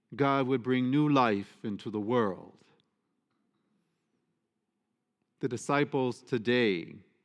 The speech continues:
believes that God brings new life, the risen Christ, from the barren tomb into this world.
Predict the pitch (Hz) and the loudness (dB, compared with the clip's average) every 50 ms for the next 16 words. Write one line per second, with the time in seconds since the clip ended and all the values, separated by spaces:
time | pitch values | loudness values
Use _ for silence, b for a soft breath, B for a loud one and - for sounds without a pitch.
0 | _ - 120 131 131 143 156 160 151 135 123 104 - 123 123 110 95 127 131 135 | _ -4 -2 0 2 2 2 4 4 2 2 0 -2 -2 -2 -2 -2 0 0 2
1 | 139 139 131 117 101 120 131 135 131 131 131 123 113 - - 123 135 151 170 165 | 2 2 0 -2 0 0 0 2 0 0 -2 -4 -6 -6 -4 -2 0 2 4 4
2 | 156 139 110 87 80 80 80 - - - _ _ _ _ _ _ _ _ _ _ | 4 4 2 0 -2 -8 -12 -18 -20 -20 _ _ _ _ _ _ _ _ _ _
3 | _ _ _ _ _ _ _ _ _ _ _ _ _ _ _ _ _ - 127 123 | _ _ _ _ _ _ _ _ _ _ _ _ _ _ _ _ _ -4 -2 0
4 | 117 139 151 147 123 127 120 113 110 101 - - - 127 107 95 82 78 - - | 2 4 2 2 2 0 -2 -2 -2 -4 -8 -8 -6 -6 -6 -6 -6 -8 -12 -16
5 | - - _ _ _ _ _ _ _ _ - 139 131 127 127 110 98 135 135 139 | -20 -20 _ _ _ _ _ _ _ _ -6 -4 -2 0 0 0 2 2 4 4
6 | 139 135 131 127 123 - - 135 117 101 92 80 78 80 82 82 - _ _ _ | 4 2 0 -2 -4 -4 -2 -2 -2 -2 -2 -6 -10 -14 -16 -18 -20 _ _ _
7 | _ _ _ _ _ _ _ _ - 120 101 95 - 113 95 98 - - - 113 | _ _ _ _ _ _ _ _ -10 -10 -8 -8 -8 -8 -8 -8 -10 -12 -10 -10
8 | 123 127 - | -10 -10 -12